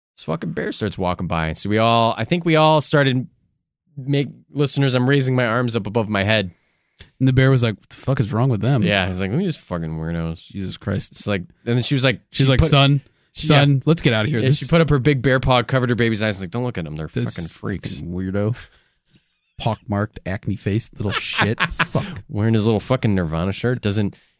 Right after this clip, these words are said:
Speaker 1: enjoy this nice vacation that his family is bringing him on.
Speaker 2: <laughs>
Speaker 1: But it's also kind of their family's fault for bringing him on to Alaska when he's thirteen years old.
Speaker 2: Yeah,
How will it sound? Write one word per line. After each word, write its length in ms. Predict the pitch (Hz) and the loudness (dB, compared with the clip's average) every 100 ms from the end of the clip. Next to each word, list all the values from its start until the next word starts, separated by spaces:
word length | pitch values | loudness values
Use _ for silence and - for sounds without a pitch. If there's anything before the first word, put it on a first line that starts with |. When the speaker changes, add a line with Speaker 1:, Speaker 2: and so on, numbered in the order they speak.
| - | -6
Speaker 1:
enjoy 280 | 98 101 110 | -4 0 2
this 160 | 104 | 2
nice 240 | 107 101 107 | 2 2 2
vacation 480 | 107 90 101 - 120 | 0 2 0 2 0
that 60 | |
his 160 | 95 - | 0 0
family 260 | 98 104 | 0 0
is 80 | 101 | 0
bringing 240 | 87 101 117 | 0 0 0
him 100 | 120 | 0
on. 1000 | 135 165 - 175 175 180 175 196 202 165 _ | 0 -2 -2 -2 0 0 0 0 -2 -4 _
Speaker 2:
<laughs> 80 | _ _ - | _ _ 0
Speaker 1:
But 140 | 101 | 2
it's 140 | 107 | 4
also 200 | 123 117 | 2 2
kind 200 | 117 117 | 2 2
of 80 | 113 | 2
their 160 | 104 95 | 2 0
family's 340 | - 101 113 | 0 0 0
fault 280 | - 123 127 | 0 -2 -2
for 100 | 98 | -6
bringing 260 | 87 98 104 | -4 -2 0
him 100 | 101 | 0
on 100 | 98 | -2
to 180 | - 95 | -4 -2
Alaska 380 | 95 107 - | -2 -2 -2
when 100 | 117 | -2
he's 120 | 95 - | -2 -2
thirteen 340 | 104 - 104 | -4 -2 0
years 180 | 101 92 | 0 0
old. 320 | 95 120 156 - - _ _ _ _ _ _ _ _ _ _ - | -2 -2 -4 -10 -20 _ _ _ _ _ _ _ _ _ _ -6
Speaker 2:
Yeah, 200 | 104 | -2